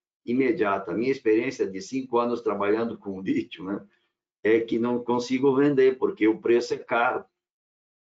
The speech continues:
E aí a pessoa opta para usar a maravilhosa, né, <laughs> e grande bateria que temos no Brasil, com grande produção de chumbo ácido. E é pra, principalmente pra backup, né? Então, as aplicações, né,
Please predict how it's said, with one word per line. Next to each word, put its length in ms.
E 120
aí 220
a 60
pessoa 400
opta 420
para 200
usar 480
a 120
maravilhosa, 920
né, 220
<laughs> 200
e 120
grande 580
bateria 520
que 120
temos 280
no 80
Brasil, 520
com 120
grande 320
produção 580
de 100
chumbo 300
ácido. 380
E 120
é 560
pra, 180
principalmente 580
pra 160
backup, 680
né? 180
Então, 300
as 120
aplicações, 840
né, 160